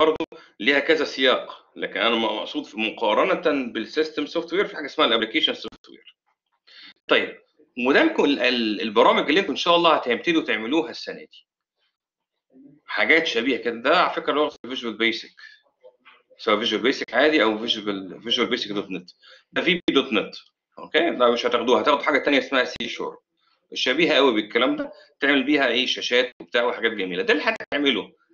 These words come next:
يعني انت الترم الاولاني انت مطالب ان انت تقدر تعمل حاجه بالمنظر ده، اوكي، وتبتدي تعمل الكلام ده برضو على الويب.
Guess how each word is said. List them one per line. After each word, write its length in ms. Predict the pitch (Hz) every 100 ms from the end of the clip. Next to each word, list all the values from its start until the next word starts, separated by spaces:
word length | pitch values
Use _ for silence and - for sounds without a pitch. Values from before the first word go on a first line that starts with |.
| -
يعني 200 | 90 113
انت 160 | 143 131
الترم 360 | 117 - 170
الاولاني 680 | 160 120 107 104 131 180 - _ -
انت 160 | 120 135
مطالب 720 | 123 123 151 196 156 120 120 - _ _ -
ان 140 | 113
انت 160 | 151 156
تقدر 320 | - 143 127
تعمل 340 | - 135 139
حاجه 320 | - 139 151 143
بالمنظر 440 | 117 117 110 - -
ده، 200 | - - _ _ _ _ _ _ _ _ - _ _ _ _ -
اوكي، 520 | - - 294 - _ - 120
وتبتدي 420 | 120 - - 170
تعمل 260 | 170 156 151
الكلام 380 | - 139 151 151
ده 80 |
برضو 280 | 143 139 135
على 140 | 131 135
الويب. 340 | 131 123 -